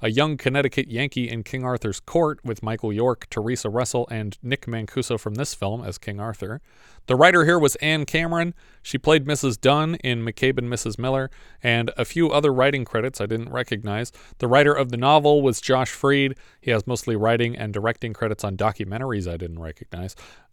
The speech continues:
He appears in this film as a member of the Sharing Group when they're telling stories around the campfire during the day.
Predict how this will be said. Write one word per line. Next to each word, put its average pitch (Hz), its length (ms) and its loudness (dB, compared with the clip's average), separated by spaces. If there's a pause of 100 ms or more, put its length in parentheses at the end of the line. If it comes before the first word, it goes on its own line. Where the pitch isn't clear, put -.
He 127 360 2
appears 160 540 2
in 165 160 0
this 160 220 -2
film 131 420 -2
as 120 180 0
a 113 60 -2
member 120 300 0
of 110 120 -4
the 110 100 -2
Sharing 123 520 -4
Group 95 380 -12 (300)
when 98 160 -12
they're 90 160 -10
telling 98 320 -12
stories 101 400 -8
around 98 200 -10
the 95 80 -12
campfire 101 480 -8
during 92 260 -6
the 87 60 -10
day. 90 320 -8